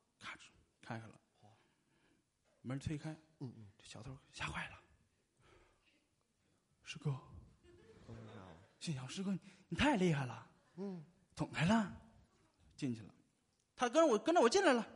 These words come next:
Speaker 2: 跟人进来了。
Speaker 1: 我这意思，“嗯，进来。”
Speaker 2: 啊，啊。
Speaker 1: 咱俩一块儿。
Speaker 2: 招呼他进去。
Speaker 1: 进去以后。
Speaker 2: 嗯。
Speaker 1: 把门儿咔一关。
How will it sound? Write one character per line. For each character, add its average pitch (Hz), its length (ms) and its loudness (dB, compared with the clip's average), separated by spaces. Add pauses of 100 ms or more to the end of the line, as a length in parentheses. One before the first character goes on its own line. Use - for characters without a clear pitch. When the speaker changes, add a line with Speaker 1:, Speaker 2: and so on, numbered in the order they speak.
(140)
Speaker 2:
跟 139 100 -10
人 131 140 -10
进 139 120 -14
来 120 120 -16
了。 117 60 -20 (720)
Speaker 1:
我 123 80 -8
这 147 60 0
意 165 80 -2
思 151 160 -10
，“嗯， 165 120 -6
进 247 160 0
来。” 156 60 -6 (420)
Speaker 2:
啊， 123 60 -20
啊。 127 220 -20 (260)
Speaker 1:
咱 185 80 -4
俩 202 80 -2
一 170 40 -2
块 233 140 -6
儿。 - 60 -18 (720)
Speaker 2:
招 135 160 -8
呼 127 80 -6
他 127 120 -6
进 127 220 -12
去。 110 120 -16 (160)
Speaker 1:
进 165 160 -2
去 143 120 0
以 135 40 -4
后。 139 200 -6 (200)
Speaker 2:
嗯。 120 180 -12 (180)
Speaker 1:
把 123 120 -10
门 143 160 -4
儿 - 120 -10
咔 196 280 -8
一 156 80 -4
关。 196 200 4